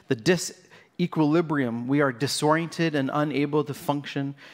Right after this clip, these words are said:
and we are left in the wilderness of disorientation. But if we are able to focus our eyes on the horizon, on Jesus, our hope, on God, our deliverer, who leads us through the wilderness,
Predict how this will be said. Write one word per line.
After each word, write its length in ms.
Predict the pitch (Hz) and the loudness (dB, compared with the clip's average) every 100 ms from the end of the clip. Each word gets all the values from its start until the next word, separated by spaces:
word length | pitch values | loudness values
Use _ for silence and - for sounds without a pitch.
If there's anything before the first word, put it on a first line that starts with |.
| - - | -20 -6
and 100 | 135 | 0
we 120 | 143 | 4
are 160 | 151 139 | 4 2
left 440 | 131 156 175 - | 4 2 0 -6
in 140 | - 139 | -2 -2
the 60 | |
wilderness 680 | 127 131 160 151 147 139 139 | 0 2 2 2 0 -2 -4
of 180 | - 117 | -8 -6
disorientation. 1000 | 123 131 139 131 127 123 113 104 110 117 _ _ _ _ _ _ _ _ _ _ _ - - | -4 -2 -2 -2 -4 -6 -6 -6 -10 -14 _ _ _ _ _ _ _ _ _ _ _ -20 -2
But 120 | - 180 | 4 4
if 100 | 190 | 6
we 120 | 202 | 6
are 60 | |
able 300 | 190 202 233 | 6 4 4
to 60 | 185 | 4
focus 500 | - 190 233 233 - | 2 2 4 2 2
our 160 | 175 151 | 4 6
eyes 320 | 156 185 175 | 6 4 2
on 140 | 165 | 0
the 60 | 147 | 0
horizon, 800 | 151 143 147 165 180 175 185 180 - - | 0 4 4 4 0 -2 -2 -4 -10 -6
on 220 | - 147 131 | 0 0 0
Jesus, 520 | 127 180 185 190 175 | 0 2 0 0 2
our 140 | 151 | 2
hope, 340 | 135 165 190 185 | 2 2 2 4
on 200 | 147 135 | 2 2
God, 400 | 151 156 175 170 | 4 6 4 2
our 220 | 147 143 | 0 0
deliverer, 680 | 143 135 139 160 170 175 185 | 0 2 2 2 2 0 0
who 140 | 151 | -2
leads 420 | 135 139 170 175 | -2 -2 -2 -2
us 180 | 160 160 | -4 -6
through 400 | - 156 165 170 | -4 -2 0 0
the 100 | 131 | -2
wilderness, 720 | 123 151 170 160 147 143 143 | 0 2 2 2 0 -2 -6